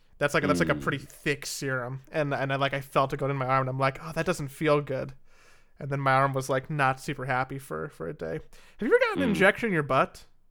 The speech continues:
Speaker 2: Uh, <laughs>
Speaker 1: <laughs>
Speaker 2: we still talking about vaccines, or?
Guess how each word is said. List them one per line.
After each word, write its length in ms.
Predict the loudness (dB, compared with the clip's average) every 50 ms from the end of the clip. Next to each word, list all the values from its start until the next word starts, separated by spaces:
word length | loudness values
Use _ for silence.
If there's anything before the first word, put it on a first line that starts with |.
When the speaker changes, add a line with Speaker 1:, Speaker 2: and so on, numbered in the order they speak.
| _ _ _ _ _ _ _ _ _ _ -20 -20 -20 -20 -20 _ -2 2
Speaker 2:
Uh, 600 | 4 6 6 8 8 8 8 6 6 4 4 0 -4 -8 -20 -20 _ _ _ -8
<laughs> 80 | -6 -6 -6 -6 -8 -12 -12 -12 -12 -12 -12 -12 -12 -12 -12 -14 -18 -20 -20 _ _ _ _ _ _ -8 -8 -8 -10 -12 _ _ _ _ _ _ _ _ _ _ _ _ _ _ _ _ _ _ _ _ _ -20 -20 -20 -20 _ -16 -12 -10 -10 -10 -12 -18 -18 -16 -16 -16 -14 _ -10 -10 -10 -12 _ _ _ _ -18 -18 -16 -16 -18 -20 -20 -20 -18 -4 2
Speaker 1:
<laughs> 1080 | 8 12 12 12 12 12 12 12 12 12 12 12 12 12 12 12 12 12 10 10 6 2 2 0 -14 -12 -8 -6 -8 -8 -8 -10 -20 -20 _ _ _ -20 -20 -20 -20 -20 -20 -20 -20 -20 -20 _ 2
Speaker 2:
we 100 | 2 2
still 260 | 4 6 4 6 6
talking 300 | 8 8 8 8 8 8
about 200 | 8 6 6 8
vaccines, 720 | 8 6 6 6 4 4 6 6 6 6 6 2 0 2
or? 400 | 2 4 4 4 4 4 2 0